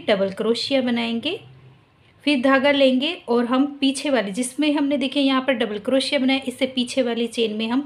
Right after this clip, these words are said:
पफ बनाएंगे। चार बार धागा लेंगे, एक बार ले लिया, दो, तीन, चार, चार बार लिया है, एक साथ कंप्लीट करेंगे। एक चेन लेंगे, फिर से नीचे से हम दो चेन स्किप करेंगे,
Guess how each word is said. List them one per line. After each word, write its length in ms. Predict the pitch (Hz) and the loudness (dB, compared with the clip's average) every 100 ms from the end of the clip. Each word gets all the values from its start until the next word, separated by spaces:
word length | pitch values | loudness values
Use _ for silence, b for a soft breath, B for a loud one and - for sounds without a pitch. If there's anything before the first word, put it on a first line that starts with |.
| - | -2
पफ 220 | 220 220 | -4 -4
बनाएंगे। 500 | 196 190 180 175 185 B B B B | -4 -4 -4 -6 -8 B B B B
चार 240 | - 262 233 | 2 2 2
बार 200 | 226 226 | 0 -4
धागा 260 | 220 214 208 | -4 -6 -6
लेंगे, 280 | 202 202 | -6 -8
एक 260 | 226 220 196 | -6 -8 -6
बार 140 | 226 226 | -6 -2
ले 140 | 240 | -2
लिया, 280 | 233 269 415 - b b _ - | -2 -4 -6 -12 b b _ -10
दो, 640 | 180 214 202 208 302 - - _ _ _ _ _ _ _ _ _ _ | -6 -2 0 2 0 -4 -18 _ _ _ _ _ _ _ _ _ _
तीन, 480 | 233 214 214 262 403 - _ _ _ _ _ _ _ _ _ _ _ _ _ - | -2 0 0 0 -2 -12 _ _ _ _ _ _ _ _ _ _ _ _ _ -4
चार, 280 | 226 180 175 | -2 -2 -6
चार 340 | - 247 240 | -2 2 2
बार 180 | 240 269 | 2 0
लिया 240 | 262 277 | 2 2
है, 160 | 277 320 320 | 0 -2 -4
एक 180 | - 220 | -4 -4
साथ 200 | - 233 226 | -2 -4 -4
कंप्लीट 480 | 226 202 202 220 240 | -6 -6 -4 -4 -4
करेंगे। 460 | - 254 247 254 320 453 B B B - | 0 0 2 0 -2 -4 B B B -2
एक 220 | 254 269 | 0 0
चेन 280 | - 247 220 | -2 -2 0
लेंगे, 460 | 214 226 220 320 392 B B | 0 -2 -2 -4 -8 B B
फिर 120 | 277 277 | -2 -2
से 160 | 330 | 0
नीचे 320 | 302 277 269 285 | 2 2 0 -2
से 180 | 277 | 0
हम 140 | 277 269 | 2 2
दो 200 | 208 233 | 4 2
चेन 260 | 240 254 254 | 2 0 -2
स्किप 340 | 254 - 226 - | -2 -6 -6 -4
करेंगे, 360 | 202 185 180 | -4 -2 -4